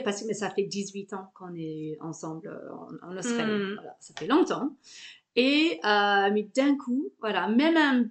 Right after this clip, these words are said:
Speaker 1: petit nouveau-né, je crois que Olivier surtout avait envie de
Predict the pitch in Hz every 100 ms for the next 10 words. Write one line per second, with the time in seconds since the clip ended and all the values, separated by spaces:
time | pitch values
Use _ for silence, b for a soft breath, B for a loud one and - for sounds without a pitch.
0 | - 370 392 403 330 285 277 269 226 254
1 | 339 523 554 - 240 226 240 240 220 196
2 | - 247 247 254 262 269 - 285 - 254
3 | 349 - 214 214 208 233 247 220 226 233
4 | 285 - _ _ _ - 208 202 202 196
5 | 190